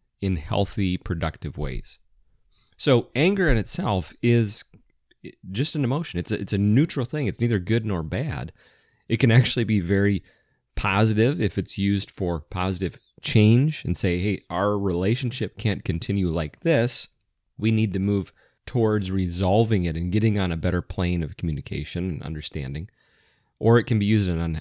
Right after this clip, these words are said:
unhealthy way and contribute to drama and miscommunication and gossip and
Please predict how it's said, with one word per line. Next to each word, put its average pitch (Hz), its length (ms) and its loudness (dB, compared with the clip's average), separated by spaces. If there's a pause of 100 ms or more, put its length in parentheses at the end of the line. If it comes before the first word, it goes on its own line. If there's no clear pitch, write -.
(120)
unhealthy 110 640 4
way 85 360 0
and 87 140 -4
contribute 98 580 -4
to 87 360 -2 (640)
drama 95 720 2
and 82 260 -6
miscommunication 85 1400 2
and 82 400 -8 (240)
gossip 104 720 -2 (120)
and 87 440 -6